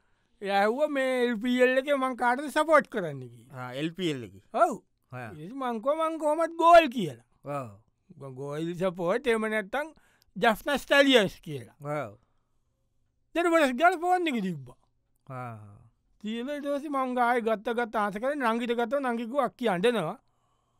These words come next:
Speaker 1: මේ උඹ කියලා මං කිව්වා "පොඩ්ඩක් දෙන්න මොකටද කියලා බලා ගන්න." මම මේ මාර කේස් එකක් නේ.
Speaker 2: ඔව්, ඔව්.
Speaker 1: ඊට පස්සේ ඒකට බැ-, බැනගෙන, බැනගෙන ගියා නේ බං. එයා
Speaker 2: ඔව්.
Speaker 1: කොළඹු මේ කිංස්ලු.
Speaker 2: ඔව්. පරාදයිනේ.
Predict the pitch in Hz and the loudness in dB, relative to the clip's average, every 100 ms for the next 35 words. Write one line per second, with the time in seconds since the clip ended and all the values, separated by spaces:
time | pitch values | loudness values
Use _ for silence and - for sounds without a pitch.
0 | _ _ _ 240 240 240 226 233 202 254 | _ _ _ -16 -10 -6 -4 -4 -4 -4
1 | 254 208 226 202 185 214 185 214 247 185 | -2 -2 -2 -2 -2 0 0 -2 -2 -2
2 | 190 220 233 262 277 294 294 233 175 151 | -2 0 -2 2 2 4 2 0 -2 -6
3 | 151 147 131 127 147 180 320 339 349 320 | -8 -10 -12 -14 -14 -6 -2 -2 -4 -6
4 | 294 165 143 110 123 110 95 _ _ 247 | -2 -2 -2 -6 -10 -14 -16 _ _ -8
5 | 254 247 233 233 196 220 214 220 190 180 | -4 -4 -2 -2 2 2 2 2 -2 -2
6 | 175 175 190 202 208 202 208 202 190 185 | -2 0 0 2 0 0 0 0 0 0
7 | 185 170 143 123 - _ _ _ _ _ | 0 -2 -4 -10 -20 _ _ _ _ _
8 | - 190 196 190 190 202 202 190 196 190 | -6 0 0 2 2 2 0 0 0 0
9 | 196 190 190 180 180 185 226 214 214 - | 2 0 0 -4 -6 -10 -6 -4 -4 -6
10 | 131 120 _ - 151 131 104 - _ _ | -14 -16 _ -12 -8 -8 -10 -18 _ _
11 | 151 170 190 226 269 311 | -6 0 2 2 0 -4